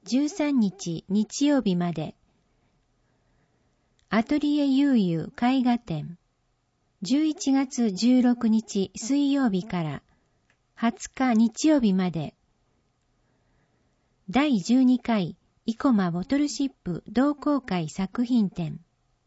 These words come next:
十一月十八日金曜日から二十日日曜日まで。生駒蘭遊会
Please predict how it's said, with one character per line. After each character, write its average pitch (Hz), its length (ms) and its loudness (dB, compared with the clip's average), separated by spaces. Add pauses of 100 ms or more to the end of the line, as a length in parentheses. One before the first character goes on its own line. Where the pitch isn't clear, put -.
(420)
十 285 240 2
一 294 240 -4
月 285 280 -2
十 269 300 0
八 240 300 -4
日 220 480 0
金 294 260 2
曜 285 200 0
日 190 140 -2
か 180 200 -4
ら 151 180 -8 (560)
二 226 140 -4
十 - 200 -16
日 262 220 0
日 208 360 0
曜 285 120 4
日 196 140 0
ま 175 160 -2
で。 147 200 -8 (1900)
生 262 100 2
駒 208 380 0
蘭 285 340 0
遊 294 180 0
会 175 380 -6